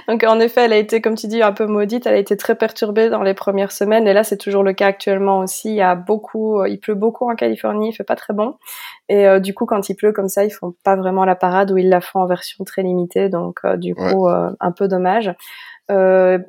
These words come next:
Speaker 1: pas de grosse différence. Il y a beaucoup de performeurs, en fait, qui étaient dans la parade à la base qui sont revenus. Donc, c'est plutôt chouette, euh, qu'ils soient de
Speaker 2: Ça,
Speaker 1: retour
Speaker 2: c'est
Speaker 1: pour,
Speaker 2: bien.
Speaker 1: euh, la parade.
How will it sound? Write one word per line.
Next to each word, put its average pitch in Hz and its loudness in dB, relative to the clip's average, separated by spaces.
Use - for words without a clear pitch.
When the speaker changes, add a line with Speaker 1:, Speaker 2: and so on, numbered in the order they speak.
Speaker 1:
pas 233 6
de 214 4
grosse 214 2
différence. 214 0
Il 254 2
y - 4
a - 4
beaucoup 208 -2
de 240 -8
performeurs, 220 2
en 214 0
fait, 220 -8
qui - -6
étaient 202 -6
dans 202 2
la 190 4
parade 202 0
à 196 2
la 196 2
base 208 -2
qui - -16
sont 202 -4
revenus. 196 2
Donc, 196 -8
c'est 185 -10
plutôt 190 -6
chouette, 196 -4
euh, 180 -2
qu'ils 180 -6
soient 190 -2
de 185 -6
Speaker 2:
Ça, 180 -2
Speaker 1:
retour 180 -2
Speaker 2:
c'est 208 -2
Speaker 1:
pour, 190 0
Speaker 2:
bien. 180 -2
Speaker 1:
euh, 180 2
la 180 2
parade. 185 -2